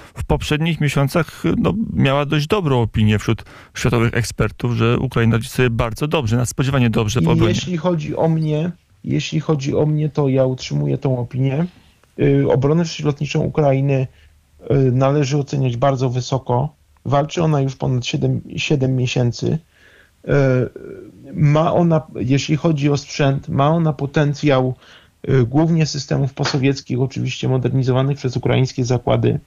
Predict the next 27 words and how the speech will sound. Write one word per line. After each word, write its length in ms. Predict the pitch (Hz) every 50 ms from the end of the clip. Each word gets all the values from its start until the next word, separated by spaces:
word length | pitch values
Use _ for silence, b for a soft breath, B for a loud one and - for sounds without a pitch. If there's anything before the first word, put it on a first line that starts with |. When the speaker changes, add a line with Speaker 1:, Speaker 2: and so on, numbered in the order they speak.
| _ b b b b b b b b b b b b -
Speaker 2:
Y, 360 | - 131 131 123 120 117 123 - _ _ _ _ -
ten 200 | - 170 175 175
potencjał 440 | 180 170 170 165 160 160 - 160 139
jest 180 | 143 135 -
wspierany 540 | - - - - 151 143 135 139 147 151 151
czy 200 | - - 143 135
uzupełniany 640 | - 139 139 131 131 - 139 139 135 127 131 135 135
przez 220 | 131 - 139 - -
systemy 380 | - 127 - - 135 131 127
natowskie, 640 | 123 120 123 - 135 135 131 - - - 123 117 107 B B B B B B -
takie 320 | 135 131 - - 135 135
jak 180 | 135 127 120 -
choćby 300 | 139 123 120 120 117 113
polskie 360 | - 135 131 - - 131 120
Pioruny, 380 | - 135 131 131 135 135 131
czy 140 | 127 - 135
amerykańskie 560 | 127 127 120 123 120 - 131 131 - - 143
Stingery, 560 | 127 - - 147 139 127 135 127 135 143 135 139 b b b b b b b b _
czy 140 | - - 139
niemieckie 800 | 135 135 139 139 139 143 139 - - 127 127 127 123 120 117 120
zestawy 380 | 127 127 - - 127 120 120
samobieżne 580 | - - 135 131 123 117 123 127 120 123 120 117
Gepard, 360 | 127 127 - 135 123 117 -
które 180 | - 120 127 123
są 200 | - - 117 123
lufowe, 400 | 123 123 - 139 131 127 127 123
ale 240 | 127 127 120 120